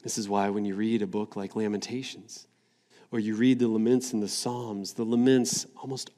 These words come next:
always end on praising God. But here's what we have to do. In order to recognize and see how in Jesus our mourning turns to hope,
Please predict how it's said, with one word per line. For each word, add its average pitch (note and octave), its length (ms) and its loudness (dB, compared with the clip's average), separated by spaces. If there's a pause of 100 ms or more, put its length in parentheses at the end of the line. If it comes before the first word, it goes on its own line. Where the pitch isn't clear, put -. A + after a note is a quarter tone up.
(120)
always D3 680 0 (120)
end A#2 420 0 (440)
on G#2 120 -8
praising G#2 460 -4
God. F2+ 380 -10 (1900)
But A#2 120 -4
here's C3 240 2
what A#2+ 80 -2
we G#2+ 120 -4
have F#2 240 -8
to A2+ 80 -6
do. E3 260 -2 (1120)
In A#2 140 2
order B2+ 240 6
to A#2+ 160 -2
recognize A2+ 720 2
and G#2+ 100 0
see F#3 400 4
how A2+ 360 2 (460)
in B2+ 200 6
Jesus C3+ 640 4
our B2+ 160 0
mourning D3 440 8
turns C#3 400 2
to B2+ 80 0
hope, C#3+ 540 4